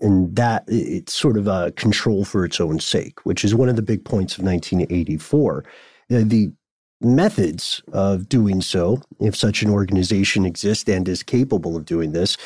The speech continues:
uh, would in-, would rely intensely on deception and the exploitation of existing social, social, socioeconomic structures. So you would have people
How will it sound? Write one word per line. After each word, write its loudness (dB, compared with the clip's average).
uh, 0
would 2
in-, 2
would 2
rely 0
intensely 0
on -2
deception -2
and 2
the 4
exploitation 0
of 0
existing -2
social, -2
social, 0
socioeconomic -2
structures. -4
So 2
you 0
would 0
have 0
people 0